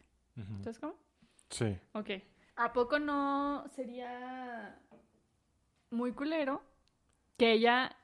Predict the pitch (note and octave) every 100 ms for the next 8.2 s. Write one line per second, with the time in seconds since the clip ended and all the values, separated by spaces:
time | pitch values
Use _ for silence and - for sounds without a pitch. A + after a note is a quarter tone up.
0 | - A#3+ A3+ A#3+ C#4 D4+ D4+ C#4+ D4+ -
1 | A#2 A#2 A2+ A2+ G#2+ G#2 A2 A3 A3 G3
2 | G#3 A3 G#3+ A#3+ A3+ G#3+ _ B2+ B2 A#2
3 | B2+ F3 D3+ - - _ _ _ _ _
4 | _ _ - - - B3 C4+ B3+ C#4 B3
5 | - _ _ - A#3+ C4 C#4+ D#4 D#4+ D4+
6 | D4+ F4 F4 B3+ C4 B3+ B3 A#3+ C4+ C4+
7 | C4 C4 B3+ B3 A#3+ G#3 C#3 - A#3+ G#3
8 | -